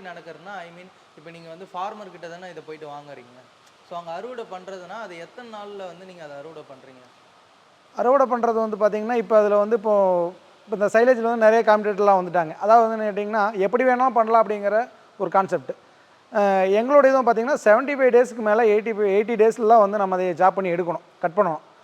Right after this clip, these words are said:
Speaker 2: But அதுதான் நம்மளுக்கு சைலேஜுக்கு கரெக்டான பக்கம். ட்ரை மேட்டர் நிறைய கிடைக்கும். இப்போ நெ-
Speaker 1: இந்த பால் முத்துனதுன்னு சொல்லுவாங்க.
Speaker 2: ம், பால் கொஞ்சம் முத்தி இருக்கணும்.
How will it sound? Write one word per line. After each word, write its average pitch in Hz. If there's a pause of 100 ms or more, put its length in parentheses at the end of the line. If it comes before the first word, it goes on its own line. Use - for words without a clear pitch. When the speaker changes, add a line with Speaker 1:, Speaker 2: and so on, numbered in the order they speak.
(200)
Speaker 2:
But 208
அதுதான் 240
நம்மளுக்கு 226
சைலேஜுக்கு 214
கரெக்டான 233
பக்கம். 208
ட்ரை 208
மேட்டர் 220
நிறைய 196
கிடைக்கும். 156 (440)
இப்போ 208
நெ- 214
Speaker 1:
இந்த 156
பால் 175
முத்துனதுன்னு 160
சொல்லுவாங்க. -
Speaker 2:
ம், 208 (100)
பால் 254
கொஞ்சம் 240
முத்தி 208
இருக்கணும். 156